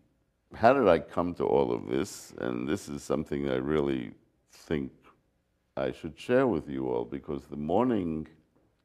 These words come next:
the same evening that we were all excited by looking at the pictures, uh,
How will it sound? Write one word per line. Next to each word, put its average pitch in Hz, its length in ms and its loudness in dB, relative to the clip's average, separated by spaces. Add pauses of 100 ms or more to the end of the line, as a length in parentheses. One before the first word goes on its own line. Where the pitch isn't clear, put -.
(100)
the 73 60 -8
same 135 320 4
evening 90 500 2
that 69 200 0
we 69 180 -4
were 71 260 0
all 87 320 4
excited 78 580 -2
by 73 120 2
looking 78 420 -4
at 69 100 -6
the 71 100 -4
pictures, 73 600 -6 (880)
uh, 71 200 2